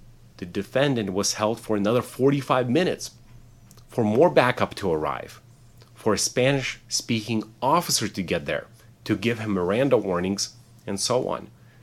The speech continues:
That is unreasonable delay. And because of that, the court says that here the arrest was illegal. After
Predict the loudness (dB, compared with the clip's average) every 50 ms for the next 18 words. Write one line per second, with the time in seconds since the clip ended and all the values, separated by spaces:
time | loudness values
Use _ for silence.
0 | -20 -20 -20 -20 -20 -8 -2 0 0 2 0 -2 -4 -4 -2 0 0 0 0 -4
1 | -8 -6 -2 -2 -2 0 0 0 0 0 0 2 0 0 0 0 -2 -2 0 0
2 | 0 0 0 -2 -4 -8 -16 -20 -20 -20 -20 -20 -20 -20 -20 -20 -20 -20 -18 -12
3 | -10 -10 -10 -8 -8 -8 -6 -4 -4 -2 0 0 0 0 -2 -4 -10 -20 -20 -20
4 | -20 -20 -10 -6 -4 -4 -4 -6 -6 -4 -2 -2 -2 -2 -2 0 2 2 2 0
5 | -2 -6 -12 -20 -20 -20 -12 -8 -8 -8 -6 -8 -8 -4 0 0 0 0 0 -2
6 | 0 0 2 4 4 4 4 2 0 -4 -6 -14 -20 -20 -20 -18 -10 -2 0 2
7 | 2 2 0 -2 -8 -10 -20 -14 -6 -2 -2 0 0 0 0 0 0 0 -2 -2
8 | -4 -6 -18 -20 -20 -20 -20 -20 -20 -20 -20 -20 -20 -20 -20 -20 -20 -20 -20 -20
9 | -14 -8 -2 0 2 2 0 0 -2 0 0 0 -2